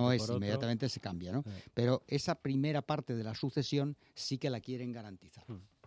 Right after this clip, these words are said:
Speaker 2: Sí,
Speaker 1: Vale.
Speaker 2: yo lo que creo es eso, que Sánchez, dependiendo de los resultados, se puede ir o no. Yo creo que no se va a ir. Eh, si los resultados no son excesivamente catastróficos, no se va a ir. Y en el caso de que se vaya, no es solo o es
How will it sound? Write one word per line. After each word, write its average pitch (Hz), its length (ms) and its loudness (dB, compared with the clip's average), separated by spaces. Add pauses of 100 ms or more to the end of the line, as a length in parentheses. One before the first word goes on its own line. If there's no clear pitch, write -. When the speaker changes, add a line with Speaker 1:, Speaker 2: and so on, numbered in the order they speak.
(400)
Speaker 2:
Sí, 104 100 -12
Speaker 1:
Vale. 110 100 -2
Speaker 2:
yo 113 60 0
lo 143 100 0
que 143 100 -6
creo 135 180 -4
es - 160 -6
eso, 98 280 -6
que 98 120 -8
Sánchez, 113 680 -6
dependiendo 107 500 -4
de 110 60 -2
los 101 80 -2
resultados, 95 460 -10
se 101 100 -8
puede 101 320 -4
ir 95 160 -4
o 95 60 -4
no. 120 180 -4 (420)
Yo 131 160 2
creo 135 220 0
que 110 120 -2
no 123 320 4
se - 220 -4
va 92 160 -4
a 92 80 -4
ir. 127 240 -4 (220)
Eh, 104 120 -8
si - 160 -14
los 98 200 -10
resultados 117 360 -6
no 123 120 -4
son 117 180 -6
excesivamente 110 760 -6
catastróficos, - 840 -10
no 98 80 -8
se - 160 -10
va 87 100 -8
a 98 60 -8
ir. 131 140 -6 (540)
Y 143 180 4
en 117 100 4
el 104 160 2
caso 120 300 0
de 131 100 0
que 131 100 -2
se - 180 -4
vaya, 135 320 0
no 123 200 2
es - 280 -4
solo 127 420 2
o 113 140 0
es - 180 -2